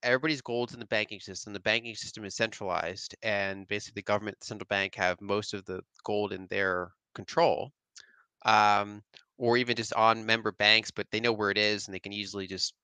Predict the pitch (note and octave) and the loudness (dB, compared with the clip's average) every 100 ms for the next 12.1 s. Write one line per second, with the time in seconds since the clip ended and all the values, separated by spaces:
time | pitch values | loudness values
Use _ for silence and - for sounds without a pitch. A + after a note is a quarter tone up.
0 | _ _ _ A#2 - _ _ _ B2 G#2 | _ _ _ -8 -8 _ _ _ 4 4
1 | G#2+ - C#3+ G#2+ B2 A#2 A2 G#2 A#2 A#2 | 4 4 2 4 0 2 2 0 0 -2
2 | G#2 G2+ - B2 G2+ G2+ A2+ A2 G2+ G2 | -4 -8 -6 -4 -2 -4 -2 0 0 -2
3 | - G#2 G2 F#2+ G2 G2+ G#2+ - - G#2 | -4 -2 0 0 0 -2 -2 -2 -2 -2
4 | F#2+ G2 F#2+ F#2 - G2 - G2 F#2+ A#2 | 0 0 -2 -4 -4 -4 -4 -6 -4 -4
5 | G#2+ G2+ - D#3 C3 A2 - - - - | -4 -8 0 6 8 6 2 -16 -20 -20
6 | - F3+ G3+ D#3 C#3 C#3 B2 A2 - G3+ | 4 6 8 6 6 6 4 2 4 6
7 | C3+ A2 A2+ - - _ _ _ _ - | 8 6 -2 -8 -14 _ _ _ _ -12
8 | - - D#3 E3+ D3 B2 C#3+ C#3+ A2+ - | -10 -4 4 6 6 4 4 2 -2 2
9 | E3+ B2+ G#2 G#2 A#2+ A2 - A#2 A2 C3 | 6 6 4 -6 -6 -6 0 0 4 8
10 | B2 A#2+ B2+ C3+ C3+ B2 A#2 _ - B2 | 8 8 6 6 6 2 0 _ 2 4
11 | B2 - B2 A#2 A2 A2 A2 A2 G#2 G#2 | 4 0 0 0 -2 -6 2 4 6 2